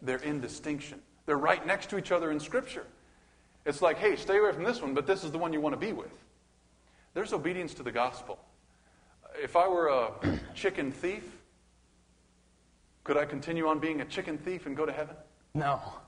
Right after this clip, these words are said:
Speaker 1: No, you couldn't do that, right?
Speaker 2: I hope you're not
Speaker 1: I'd
Speaker 2: a
Speaker 1: have
Speaker 2: chicken thief,
Speaker 1: I'm
Speaker 2: huh?
Speaker 1: not a chicken thief, just like you're not an astronaut.
Speaker 2: <laughs>
Speaker 1: But the reality is, I'd have to give that up.
Speaker 2: Yeah.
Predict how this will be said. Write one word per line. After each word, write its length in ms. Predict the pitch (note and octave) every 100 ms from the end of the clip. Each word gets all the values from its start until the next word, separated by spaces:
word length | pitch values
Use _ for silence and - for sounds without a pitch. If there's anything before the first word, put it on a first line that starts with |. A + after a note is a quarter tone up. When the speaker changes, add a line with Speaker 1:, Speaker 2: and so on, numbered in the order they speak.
| -
Speaker 1:
No, 200 | C#3 B2
you 100 | A2
couldn't 240 | - F3
do 100 | F3+
that, 160 | C3 G#2
right? 200 | C3 D#3+ -
Speaker 2:
I 40 |
hope 180 | E3+ E3+
you're 100 | D#3
not 140 | D3+ F#3+
Speaker 1:
I'd 60 |
Speaker 2:
a 20 |
Speaker 1:
have 80 | G3
Speaker 2:
chicken 200 | F3+ D#3+
thief, 180 | D3 B2+
Speaker 1:
I'm 60 | B2+
Speaker 2:
huh? 100 | E3
Speaker 1:
not 180 | G3 F#3
a 40 |
chicken 260 | G#3+ G3+ -
thief, 200 | E3 C#3+
just 160 | D#3
like 120 | G3
you're 100 | F#3
not 140 | F3+ F3
an 60 |
astronaut. 580 | G3 A3+ A3 D#3+ B2+ -
Speaker 2:
<laughs> 180 | - D#3
Speaker 1:
But 120 | F#3
the 80 | G3
reality 380 | G3+ G#3+ G#3 A3
is, 140 | A#3 - -
I'd 160 | G#3+
have 240 | G#3 A3+ A3+
to 80 | F#3
give 240 | A#3+ G3
that 200 | B3 A3+
up. 580 | D4 D#4+ - - - -
Speaker 2:
Yeah. 180 | A#3+